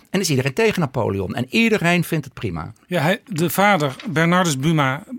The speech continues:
Speaker 2: wordt burgemeester van Leeuwarden. Hij legt de eed af aan Napoleon, de eed van trouw.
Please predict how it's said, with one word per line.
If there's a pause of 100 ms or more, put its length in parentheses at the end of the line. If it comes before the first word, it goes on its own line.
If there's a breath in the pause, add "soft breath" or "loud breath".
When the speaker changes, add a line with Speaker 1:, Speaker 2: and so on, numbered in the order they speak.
(180)
Speaker 2:
wordt
burgemeester
van
Leeuwarden.
Hij
legt
de
eed (440 soft breath)
af
aan
Napoleon,
de
eed
van
trouw.